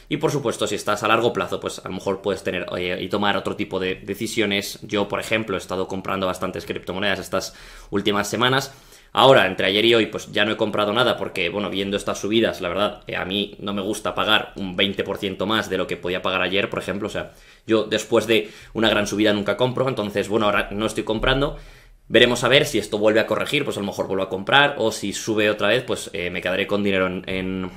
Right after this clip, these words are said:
en liquidez, pues para una futura ocasión que vuelva a corregir el mercado. Pero bueno, también son momentos complicados.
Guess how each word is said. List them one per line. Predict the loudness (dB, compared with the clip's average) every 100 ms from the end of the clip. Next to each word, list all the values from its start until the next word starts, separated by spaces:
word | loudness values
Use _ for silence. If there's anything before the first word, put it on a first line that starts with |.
| -16 -10
en | 0
liquidez, | 2 4 2 0
pues | -4
para | -2 -2 -2 -6
una | -4 -2 -2
futura | -4 -2 0 0 -4 -6 -18 -20 -12 -4
ocasión | 0 0 0 -4
que | 0
vuelva | 0 0
a | -2
corregir | -4 -2 -2
el | -2
mercado. | -4 -4 -2 -2
Pero | 0 -2
bueno, | -4 -10 -4
también | 2 2 2
son | 0
momentos | 0 0 0 0
complicados. | 0 0 0 0 0 -2